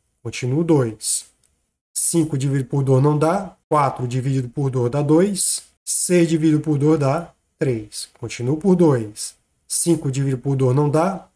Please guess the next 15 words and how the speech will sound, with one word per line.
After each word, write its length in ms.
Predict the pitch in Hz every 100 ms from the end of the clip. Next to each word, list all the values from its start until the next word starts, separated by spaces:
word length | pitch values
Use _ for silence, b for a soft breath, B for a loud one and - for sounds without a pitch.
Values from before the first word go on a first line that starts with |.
| _ _ -
Dois 220 | 165 147
dividido 260 | 139 135 135
por 180 | 151
dois 220 | 143 165 165
dá 300 | 151 185 -
um. 220 | 151 123 104 _
Três 220 | - 135 127
dividido 280 | 127 127
por 180 | 127 143
dois 240 | 131 147 139
repete. 640 | 165 - 107 - - - -
Próximo 300 | 160 156 170
número 200 | 160 160
primo, 400 | 165 160 127 107 -
três. 560 | 151 127 104 - -